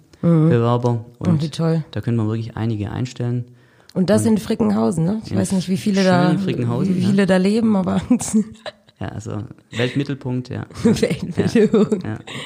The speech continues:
Speaker 1: Ja.
Speaker 2: ja.
Speaker 1: Aber ich bin mir sicher, also so eine Praxistage sind natürlich super, aber ich bin mir sicher, dass, ähm,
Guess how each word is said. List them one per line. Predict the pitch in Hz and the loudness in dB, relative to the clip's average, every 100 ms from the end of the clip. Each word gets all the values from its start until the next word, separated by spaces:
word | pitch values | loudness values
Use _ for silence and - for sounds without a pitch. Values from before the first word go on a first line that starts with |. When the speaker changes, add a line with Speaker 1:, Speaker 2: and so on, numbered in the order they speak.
| - | -2
Speaker 1:
Ja. | 180 165 | 0 0
Speaker 2:
ja. | - - - - - | -8 -16 -20 -18 -2
Speaker 1:
Aber | 190 202 190 - - - | 2 4 2 -2 -18 -6
ich | 190 - | -6 2
bin | 208 | 2
mir | 196 | 4
sicher, | 180 208 240 | 2 0 0
also | 202 165 | 2 2
so | 156 | 2
eine | 165 165 | 2 0
Praxistage | 180 180 180 - 175 165 170 165 165 | -2 -4 -6 -2 -2 0 0 0 -2
sind | 160 180 | 0 -2
natürlich | 165 170 151 | -2 -2 -2
super, | - 170 175 190 - - - - | -2 0 0 0 -8 -20 -20 -16
aber | - 170 | -2 0
ich | 165 | 0
bin | - 165 | 0 2
mir | 165 | 2
sicher, | 151 175 208 190 190 - - | 0 0 2 2 2 -2 -4
dass, | 170 170 - - | -2 -2 -6 -6
ähm, | 160 160 156 151 151 151 - | 0 2 4 2 2 0 -2